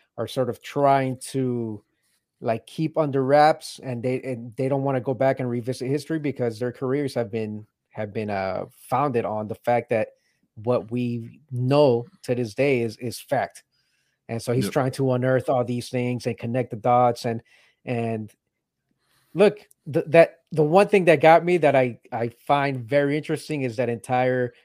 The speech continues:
Speaker 1: Great Flood story that seems to
Speaker 2: Yep.
Speaker 1: be a theme in just about any civilization the world over.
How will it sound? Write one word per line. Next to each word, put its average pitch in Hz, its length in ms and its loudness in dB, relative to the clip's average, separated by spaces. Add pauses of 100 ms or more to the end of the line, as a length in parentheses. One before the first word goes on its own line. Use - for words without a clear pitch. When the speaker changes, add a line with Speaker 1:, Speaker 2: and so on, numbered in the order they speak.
(160)
Speaker 1:
Great 131 380 -2
Flood 123 480 -4
story 117 560 -6 (320)
that 120 280 -6
seems 127 440 -8
to 131 180 -6
Speaker 2:
Yep. 98 120 -8
Speaker 1:
be 120 320 -4
a 117 100 -10
theme 127 520 -6
in 104 100 -10
just 123 240 -4
about 113 280 -2
any 120 240 -6
civilization 113 760 -8
the 107 80 -8
world 104 280 -6
over. 101 320 -8